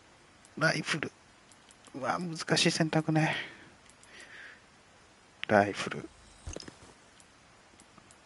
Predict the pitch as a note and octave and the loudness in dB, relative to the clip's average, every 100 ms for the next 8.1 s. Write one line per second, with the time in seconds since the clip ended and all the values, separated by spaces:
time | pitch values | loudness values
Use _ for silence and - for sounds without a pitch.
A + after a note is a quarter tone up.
0 | - - - - - - F3 - - - | -20 -20 -20 -20 0 6 6 4 -10 -20
1 | - - - - - - - - - - | -20 -20 -20 -20 -20 -20 -20 -20 -20 -2
2 | - - C3+ B2+ G2+ F#2 - - F#2+ F#2 | 0 8 10 10 10 6 2 8 8 8
3 | - - - - - - - - - - | 0 -12 -14 -20 -20 -20 -20 -20 -20 -20
4 | - - - - - G2 G#2+ - - G2+ | -20 -20 -20 -20 -8 -2 -2 -2 0 0
5 | G#2 G2+ F2+ - - - - - - - | 0 -2 -2 -2 -2 -2 -4 -6 -8 -10
6 | - - - - - - - - - - | -12 -16 -20 -20 -20 -20 -20 -20 -20 -20
7 | - - - - - - - - - A#2+ | -20 -20 -20 -20 -20 -18 -8 -8 2 4
8 | - | 6